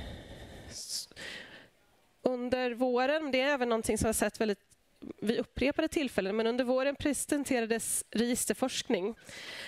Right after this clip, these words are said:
som visar att om du får en stroke eller en hjärtinfarkt i norra delen av Sverige så har du större risk att dö. Du har större risk att få men. Du får behandling senare.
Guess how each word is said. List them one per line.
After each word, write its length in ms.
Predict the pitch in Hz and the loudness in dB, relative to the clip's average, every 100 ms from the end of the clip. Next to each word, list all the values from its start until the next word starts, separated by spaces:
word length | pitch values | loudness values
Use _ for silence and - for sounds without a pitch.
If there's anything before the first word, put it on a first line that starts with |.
| - | -2
som 260 | - 240 | 0 2
visar 420 | 254 262 - 226 | 2 0 2 2
att 140 | 226 - | 2 2
om 120 | 247 | 2
du 80 | 233 | 0
får 180 | - 226 | 2 2
en 120 | 254 | 4
stroke 720 | - - 262 262 294 _ - - - - | 2 2 4 2 0 _ -2 0 0 0
eller 160 | 226 | 2
en 80 | 233 | 4
hjärtinfarkt 1040 | 247 - - 214 - 247 240 220 - - - - - - | 2 0 2 0 2 2 2 0 -6 -10 -10 -14 -20 -4
i 100 | 226 | 0
norra 280 | 233 220 226 | 2 2 2
delen 280 | 247 220 208 | 4 2 2
av 60 | |
Sverige 480 | 202 - 180 175 170 175 - | 2 2 4 4 2 -2 -4
så 160 | - 226 | 0 2
har 80 | 214 | 2
du 80 | |
större 320 | 202 - 214 185 | 2 2 0 0
risk 480 | 185 - - - - _ | 0 0 -2 -6 -12 _
att 260 | - - - | 0 0 0
dö. 140 | 202 - - - - - - - - - | -2 -2 -8 -14 -20 -20 -18 -18 -20 -4
Du 100 | - | 0
har 240 | 185 190 - - | 4 2 0 -4
större 320 | - - 196 | -2 0 2
risk 260 | 185 190 - | 0 0 0
att 100 | 180 | 0
få 140 | - | 2
men. 460 | 190 185 - - 190 - - - - - | 2 2 2 0 -2 -4 -14 -16 -16 -4
Du 80 | 185 | -2
får 180 | - 170 | 0 2
behandling 520 | 180 190 - - 147 | 2 0 0 0 0
senare. 500 | - - - 214 - | 2 2 2 2 0